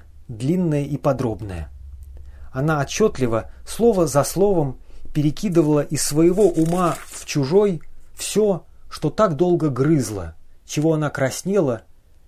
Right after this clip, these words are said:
чем прежде умилялась, была счастлива,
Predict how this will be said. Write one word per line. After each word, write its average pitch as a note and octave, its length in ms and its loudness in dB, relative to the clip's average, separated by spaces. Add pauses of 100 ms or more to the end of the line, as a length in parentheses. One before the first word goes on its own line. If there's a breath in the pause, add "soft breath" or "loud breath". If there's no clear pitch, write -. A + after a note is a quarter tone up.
(140)
чем G#3+ 300 -2
прежде E3 460 2
умилялась, D3+ 760 2 (120)
была B2+ 320 0
счастлива, C#3 640 2